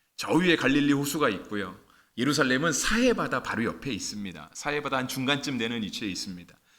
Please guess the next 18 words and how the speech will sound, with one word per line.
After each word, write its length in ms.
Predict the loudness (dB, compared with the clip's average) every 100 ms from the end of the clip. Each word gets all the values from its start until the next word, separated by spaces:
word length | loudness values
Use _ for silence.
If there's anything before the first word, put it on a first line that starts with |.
| _ _
이 100 | -4
갈릴리 380 | 2 4 6 6
호수와 680 | 4 2 2 2 2 -4 -14 _
사해 320 | -4 -2 0
바다를 420 | 0 2 2 2
잇는 380 | 2 2 0 -2
강이 340 | -2 -2 -2 -2
요단강이죠. 1300 | 2 2 2 -2 -2 -4 -8 -18 -18 -16 -12 -14 -16 _ _ _ _ _ _ _ _ _
근데 220 | -4 0
저 160 | 2 2
갈릴리에 480 | 4 6 6 4 2
사는 240 | 2 2
사람들이요, 760 | 2 0 0 0 0 -2 -6 -8
예루살렘에 460 | -6 -2 0 0 -2
내려왔어요. 760 | -2 -4 -4 -8 -8 -10 -12 -20 _ _
이유는 340 | -4 -2 -2 -2
딱 260 | -4 -4
하나, 340 | -4 -4 -6